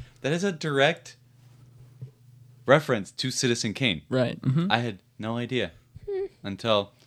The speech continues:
Speaker 1: until yesterday on the plane.
Speaker 3: Yesterday on the, on the flight.
Speaker 1: Shortly after
Speaker 2: Yeah, it's
Speaker 1: I
Speaker 2: kinda
Speaker 1: got
Speaker 2: weird
Speaker 1: home.
Speaker 2: how, yeah, every time I see the, the meme of the Citizen Kane thing, I think of the Shia LaBeouf, and the
Speaker 1: Yeah.
Speaker 2: Shia LaBeouf, I think of the Citizen Kane. <laughs> So it's this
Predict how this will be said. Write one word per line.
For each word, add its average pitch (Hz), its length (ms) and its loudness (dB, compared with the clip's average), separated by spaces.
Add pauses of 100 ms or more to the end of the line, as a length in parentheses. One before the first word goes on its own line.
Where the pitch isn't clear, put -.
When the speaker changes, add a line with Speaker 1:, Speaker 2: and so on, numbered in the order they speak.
(580)
Speaker 1:
until 98 440 -6 (240)
yesterday 98 520 -10 (480)
on 107 160 -12
the 107 60 -10
plane. 98 280 -6
Speaker 3:
Yesterday - 280 -10
on 269 160 -14
the, 277 360 -20
on 277 80 -16
the 285 60 -12
flight. 302 440 -12 (400)
Speaker 1:
Shortly 104 400 -6
after 101 160 4
Speaker 2:
Yeah, 214 60 6
it's 202 120 2
Speaker 1:
I 196 40 2
Speaker 2:
kinda 254 160 6
Speaker 1:
got 226 60 4
Speaker 2:
weird 214 240 6
Speaker 1:
home. 165 200 6
Speaker 2:
how, 90 40 2
yeah, 160 140 4
every 165 220 4
time 185 320 4
I 147 100 6
see 156 340 4
the, 127 540 2 (260)
the 143 160 4
meme 156 420 8
of 135 160 4
the 131 200 4
Citizen 147 440 4
Kane 160 340 6
thing, 131 240 4
I 123 80 2
think 143 280 2
of 135 60 4
the 135 60 4
Shia 139 360 6
LaBeouf, 147 360 4
and 135 140 6
the 123 40 6
Speaker 1:
Yeah. 107 100 6
Speaker 2:
Shia 151 280 8
LaBeouf, 143 300 4
I 131 60 6
think 135 220 4
of 123 100 0
the - 120 4
Citizen 131 420 2
Kane. 127 320 2
<laughs> - 0 -
So - 160 2
it's - 280 -2
this - 280 0